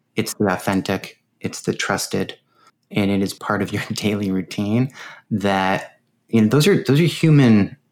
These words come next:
realities and human truths. And I think we live in a world where that becomes increasingly important,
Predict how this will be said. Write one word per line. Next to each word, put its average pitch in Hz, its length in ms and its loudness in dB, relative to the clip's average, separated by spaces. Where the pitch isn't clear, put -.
realities 104 640 2
and 104 80 0
human 98 400 0
truths. 101 420 -2
And 95 120 -6
I 95 80 -4
think 110 220 -4
we 107 120 -2
live 107 220 -2
in 107 80 2
a 101 100 -2
world 110 420 0
where 98 480 -4
that - 260 -2
becomes 104 340 -2
increasingly 98 560 -4
important, 95 520 -4